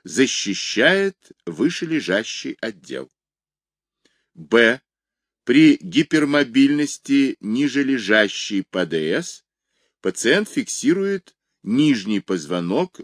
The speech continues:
в Б П Д С верхушками обоих больших пальцев. Сегмент Л пять тире один всегда фиксируется сверху.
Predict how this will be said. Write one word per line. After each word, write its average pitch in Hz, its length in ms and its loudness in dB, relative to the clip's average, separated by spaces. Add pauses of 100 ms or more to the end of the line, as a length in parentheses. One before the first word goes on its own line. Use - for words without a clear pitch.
в 73 220 -20
Б 95 500 2 (100)
П 95 160 -2
Д 78 280 -6
С 180 420 -2 (360)
верхушками 170 1040 -2
обоих 117 600 -2
больших 101 500 -8
пальцев. - 500 -14 (1600)
Сегмент 165 840 -2 (100)
Л 185 260 2 (120)
пять 101 640 0 (200)
тире 107 440 2
один 98 680 -6 (560)
всегда 120 640 -2
фиксируется 147 840 -4
сверху. - 640 -10